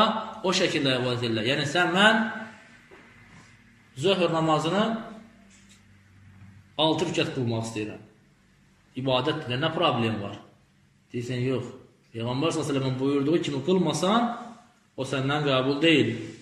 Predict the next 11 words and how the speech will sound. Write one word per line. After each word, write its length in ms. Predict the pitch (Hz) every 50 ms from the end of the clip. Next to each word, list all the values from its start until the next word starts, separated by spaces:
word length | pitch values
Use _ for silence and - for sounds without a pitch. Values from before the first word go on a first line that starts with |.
| - - - _ _ _ _ _ _ - _ _ _ _ _ - _ -
Necə 160 | 135 135 131
ki, 100 | 120 135
Rasulullah 340 | 131 123 120 143 139 147 139
sallallahu 20 |
əleyhi 80 | - 131
və 40 | 135
səlləm 120 | 139 131
buyurur 220 | 131 143 151 147 147
ki, 220 | 170 185 202 190 - - - - - - - - - - - -
"Mən 200 | 123 139 151 151
amilə 380 | 135 127 165 175 160 143 139 139